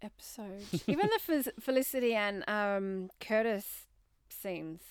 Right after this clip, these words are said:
Speaker 1: were just, it was like they were filler
Speaker 2: Mm.
Speaker 1: for the Diaz and Laurel scenes.
Speaker 2: Yeah.
Speaker 1: Just putting them in there for the sake of it.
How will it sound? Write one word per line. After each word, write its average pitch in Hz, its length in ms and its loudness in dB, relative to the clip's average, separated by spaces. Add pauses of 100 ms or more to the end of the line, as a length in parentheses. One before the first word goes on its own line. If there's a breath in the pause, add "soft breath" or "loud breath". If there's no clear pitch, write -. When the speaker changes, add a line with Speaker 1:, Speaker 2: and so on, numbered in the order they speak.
(160)
Speaker 1:
were 208 100 -8
just, 202 380 -8 (680)
it 262 100 2
was 269 180 4
like 262 320 6
they 226 200 10
were 220 260 6
filler 220 720 2
Speaker 2:
Mm. 147 180 12
Speaker 1:
for 185 300 8
the 185 420 4
Diaz 170 680 0
and 170 260 -4
Laurel 170 500 -2 (440)
scenes. - 440 -10
Speaker 2:
Yeah. 185 340 10 (160)
Speaker 1:
Just - 220 -4 (160)
putting 214 300 -2
them 185 120 0
in 180 140 0
there 180 120 2
for 170 140 -16
the 165 80 -14
sake 160 300 -6
of 165 60 -10
it. - 180 -6